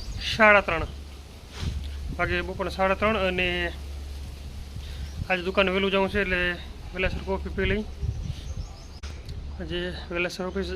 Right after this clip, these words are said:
દુકાને જઈ, રોજ થાય છે ઘણું મોડું, આજે વહેલાસર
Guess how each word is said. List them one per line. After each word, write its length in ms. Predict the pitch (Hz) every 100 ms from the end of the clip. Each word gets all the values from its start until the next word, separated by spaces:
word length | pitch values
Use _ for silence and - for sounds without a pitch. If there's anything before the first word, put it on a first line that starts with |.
| 190
દુકાને 320 | 190 190 180 175 170 160 160 165 147
જઈ, 180 | 190 214 208 - - - - - - - - - - - - - - - - -
રોજ 160 | 185 185
થાય 160 | 190 196
છે 100 | 180
ઘણું 280 | 175 185 180
મોડું, 200 | 180 170
આજે 160 | 170 165
વહેલાસર 300 | 185 175 160